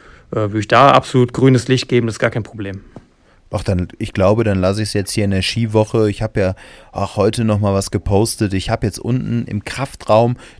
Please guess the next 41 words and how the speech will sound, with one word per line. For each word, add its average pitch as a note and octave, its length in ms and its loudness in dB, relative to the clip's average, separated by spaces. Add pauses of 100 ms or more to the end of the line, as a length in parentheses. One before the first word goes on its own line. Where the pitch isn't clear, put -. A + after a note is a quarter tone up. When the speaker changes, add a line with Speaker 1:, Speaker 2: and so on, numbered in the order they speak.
Speaker 2:
doch A2+ 300 0
auch A#2+ 220 -4
ein A#2+ 100 -2
Laufband G2 600 -6
entdeckt. - 680 -8
Ähm, F#2+ 240 -4
erst - 340 -8 (300)
dachte B2 260 -2
ich, A2+ 160 -6
"Ach, A#2+ 180 -6
machst A2 240 -2
du G#2 40 -6
mal F#2+ 80 -2
eine F2+ 160 -4
Woche G2 200 -2
Laufpause G#2+ 680 -2
und F2+ 160 -6
fährst - 300 -6
nur G2 140 -4
Ski A#2 280 -4
und G2+ 140 -4
so, G2+ 120 -2
das F#2+ 140 -2
ist - 60 -8
eine G2 80 -4
ganz G2+ 200 -4
andere A2 280 -8
Belastung. G2+ 600 -4 (300)
Da E2+ 120 -4
bist - 180 0
du - 60 2
platt - 360 -4
genug." A#2 480 0
Und G#2+ 160 -4
jetzt, A2+ 220 -4
als G2 120 -8
ich G2 100 -6
das F2 160 -4
Laufband B2+ 500 -2
gesehen B2 440 0
hab, C3 200 -4